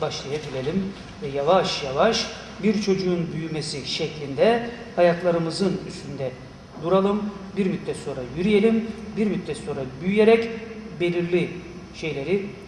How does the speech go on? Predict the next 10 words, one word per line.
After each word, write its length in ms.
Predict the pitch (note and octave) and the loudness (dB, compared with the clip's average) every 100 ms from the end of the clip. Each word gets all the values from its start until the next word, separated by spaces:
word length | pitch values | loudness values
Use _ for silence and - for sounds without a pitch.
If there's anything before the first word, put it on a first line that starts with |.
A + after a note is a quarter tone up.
| - - | -16 -12
idrak 320 | - D#3+ C#3+ - | -4 -2 -2 -6
etmeye 340 | - B2+ C#3+ | -12 -10 -8
başlayabilirim. 640 | C3 - C3 C3 A#2+ G#2+ - - - - - - - - - - - - - - - - - - | -8 -10 -10 -10 -10 -14 -18 -18 -20 -20 -20 -20 -20 -20 -20 -20 -20 -20 -20 -18 -20 -20 -20 -10
Şimdi 380 | - B3+ E3 - - - - - - - | 0 4 4 2 -6 -12 -14 -16 -18 -10
bu 220 | F#3+ B3+ G#3 | -4 4 8
beş 500 | C#4 - - - - - | 8 8 2 -2 -6 -2
emrin 440 | A#3+ A#3 A#3+ B3 | 2 4 6 6
yerine 320 | A3 A3+ A3+ A3+ | 6 6 4 4
getirilmesiyle 840 | G#3+ G#3 G3+ G3+ G3+ G3 G#3 E3 | 4 2 0 2 2 2 4 6
alakalı 580 | F3+ F3 D#3+ D#3 C3+ | 6 6 6 2 -2